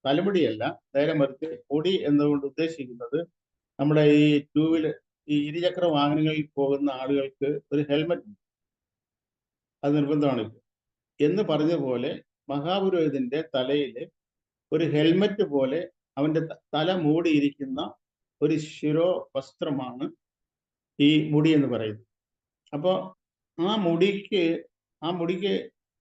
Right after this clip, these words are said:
അത്, ആ മുടി പിച്ചി പറിക്കാൻ പാടില്ല. ലേവ്യ പുസ്തകത്തിൽ നമ്മൾ വായിക്കുന്നുണ്ട്, ആ, വിശേഷ, വിശേഷ വസ്ത്രം ധരിച്ചവൻ,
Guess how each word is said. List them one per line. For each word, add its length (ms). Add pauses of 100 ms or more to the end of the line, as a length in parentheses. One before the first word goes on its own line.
(520)
അത്, 180
ആ 160
മുടി 320 (1600)
പിച്ചി 280
പറിക്കാൻ 500
പാടില്ല. 280 (1700)
ലേവ്യ 320
പുസ്തകത്തിൽ 280
നമ്മൾ 160
വായിക്കുന്നുണ്ട്, 600 (2000)
ആ, 40 (500)
വിശേഷ, 440 (2500)
വിശേഷ 420
വസ്ത്രം 380
ധരിച്ചവൻ, 380